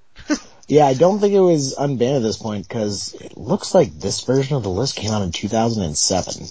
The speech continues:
Speaker 1: Yeah, so that's definitely before land tax was unbanned. Um,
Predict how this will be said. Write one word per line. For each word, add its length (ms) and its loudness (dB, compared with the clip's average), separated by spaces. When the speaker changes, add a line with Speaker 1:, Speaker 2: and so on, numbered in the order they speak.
Speaker 1:
Yeah, 240 2
so 160 -6
that's 260 -6
definitely 360 -10
before 300 -14
land 200 -14
tax 300 -6
was 100 -10
unbanned. 1120 -12
Um, 380 0